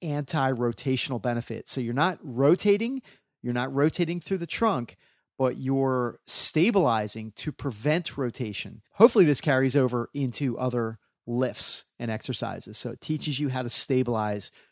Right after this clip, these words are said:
really, really well. The next thing I'll mention is the wrist and grip strength and wrist mobility. The wrist mobility from swinging the device was another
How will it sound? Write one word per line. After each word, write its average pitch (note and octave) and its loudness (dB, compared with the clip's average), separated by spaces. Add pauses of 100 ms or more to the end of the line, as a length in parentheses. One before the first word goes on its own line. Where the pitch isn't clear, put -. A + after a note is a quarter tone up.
(140)
really, A#2+ -2 (140)
really A#2 -4
well. G#2 -6 (100)
The D3 0
next G#3+ 0
thing A#3 -2
I'll F3 2
mention B2 -4
is D#3 -2
the F3 0
wrist E3 0
and F3 -2
grip F3 0
strength - -4 (480)
and B2+ 0
wrist D#3 0
mobility. D3+ 0 (140)
The A#2+ -4
wrist C#3+ 0
mobility D#3 2
from B2 -6
swinging C#3 -2
the D#3 -6
device C3 -4
was A#2+ -4
another B2 -4